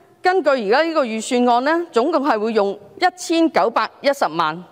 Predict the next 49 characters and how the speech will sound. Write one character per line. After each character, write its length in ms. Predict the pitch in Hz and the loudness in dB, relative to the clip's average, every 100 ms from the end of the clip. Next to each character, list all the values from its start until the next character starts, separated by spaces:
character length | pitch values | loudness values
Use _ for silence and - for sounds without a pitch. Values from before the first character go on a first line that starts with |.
| _ _ _ _ _ | _ _ _ _ _
噉 80 | 277 392 | -2 0
預 240 | 285 233 | 2 0
計 240 | 226 247 285 | 2 4 4
呢 60 | |
係 160 | 320 208 | 2 2
有 160 | 208 | 2
過 260 | 214 226 220 | 2 2 0
千 280 | 220 277 269 - - - | 0 -4 -6 -12 -16 -4
公 180 | 262 226 | -2 0
務 120 | 170 | -2
員 200 | 131 - - - | -4 -8 -8 -2
係 100 | 170 | 0
會 140 | 180 | 0
參 280 | 247 202 190 | 0 -2 0
加 200 | 180 160 | -2 -2
嘅。 120 | 127 - - - _ _ _ _ _ _ | -6 -14 -18 -20 _ _ _ _ _ _
國 120 | 320 | 0
情 260 | 330 202 208 | 0 -2 0
班 180 | 349 370 | 0 0
呢， 100 | 392 | 0
主 120 | 247 | 0
要 160 | 320 269 | 2 2
係 60 | 226 | 0
畀 40 | 254 | 0
公 200 | 339 302 | 2 2
務 160 | 208 | 2
員 180 | 175 160 | 0 -2
同 80 | 185 | 0
埋 140 | 160 | 0
公 180 | 190 320 | 0 2
營 140 | 214 160 | 2 2
機 160 | 277 | 0
構 180 | 294 208 | 0 0
嘅 100 | 196 190 | 0 0
要 140 | 196 | 0
員 160 | 175 143 | 0 -2
啦， 100 | 208 | 0
包 180 | 254 269 | 0 0
括 180 | 220 | -2
原 160 | 170 147 | -4 -4
來 100 | 170 | -6
醫 180 | 185 269 | -6 -4
管 180 | 226 240 | -2 0
局 80 | 240 | 0
裏 140 | 220 | 0
邊 220 | 202 175 | -2 0
嘅 40 | 202 | -2
醫 140 | 233 | -2
生、 320 | 240 247 233 | -2 -2 -4